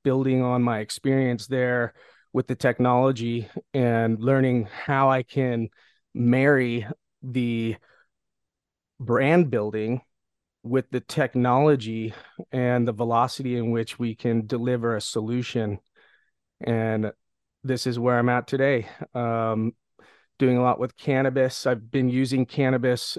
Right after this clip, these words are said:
uh, as a patient, medical patient for many years, dealing with my injury. And, uh, today I have two screws in my shoulder, three surgeries later.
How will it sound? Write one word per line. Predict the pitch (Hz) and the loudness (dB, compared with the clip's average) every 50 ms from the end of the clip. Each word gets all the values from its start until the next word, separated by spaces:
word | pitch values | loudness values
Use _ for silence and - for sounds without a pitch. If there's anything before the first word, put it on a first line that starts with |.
| - - | -8 -6
uh, | 117 120 113 113 | -4 -2 0 0
as | 113 113 113 120 | 0 -2 -2 -4
a | 113 | -8
patient, | _ - - 127 123 - - 139 131 - _ | _ -4 -2 -2 -2 0 2 0 0 0 _
medical | - 135 131 127 127 - 127 120 | -2 0 0 0 0 -2 -4 -4
patient | - 139 123 120 120 - - 135 131 123 - - _ _ - _ _ _ _ _ | -2 -4 -2 -2 -2 0 0 0 0 0 -2 -6 _ _ -20 _ _ _ _ _
for | _ - 117 | _ 0 2
many | 117 120 120 120 117 | 2 2 2 0 0
years, | 113 113 117 117 120 123 131 120 - | -2 -2 -2 -2 -2 -2 -2 -4 -6
dealing | - 127 123 120 123 127 127 | -6 -4 -4 -2 0 -2 -2
with | 120 120 - | -2 -4 -4
my | 117 117 110 110 | -4 -2 -2 -2
injury. | 110 120 117 113 123 127 131 139 135 _ _ _ _ _ _ _ _ _ _ _ _ _ _ _ _ _ _ | -2 -2 -4 -4 -4 -2 -4 -4 -6 _ _ _ _ _ _ _ _ _ _ _ _ _ _ _ _ _ _
And, | 123 120 117 117 117 113 113 110 - _ _ _ _ _ _ _ _ _ _ _ - | -8 -6 -4 -4 -4 -4 -6 -6 -10 _ _ _ _ _ _ _ _ _ _ _ -10
uh, | 113 113 113 110 107 107 101 - _ _ _ | -10 -8 -6 -6 -6 -6 -8 -10 _ _ _
today | - 143 123 117 120 | -4 0 2 2 4
I | 117 | 2
have | 113 104 - | 2 0 -2
two | - - 131 117 | -2 -2 -2 -2
screws | - - _ 120 120 120 120 120 120 | -2 -6 _ -2 0 0 0 0 2
in | 120 | 2
my | 120 113 113 | 2 2 0
shoulder, | 110 - 135 123 117 120 123 123 120 117 113 - - - | 0 0 0 0 0 0 0 0 -2 -2 -6 -12 -20 -16
three | - - 123 117 | -6 -4 -4 -4
surgeries | 117 - 139 123 120 110 117 120 117 113 110 | -2 -2 -2 -2 -2 -2 -4 -4 -4 -4 -4
later. | 113 120 117 117 120 120 123 120 | -2 0 0 2 2 2 0 0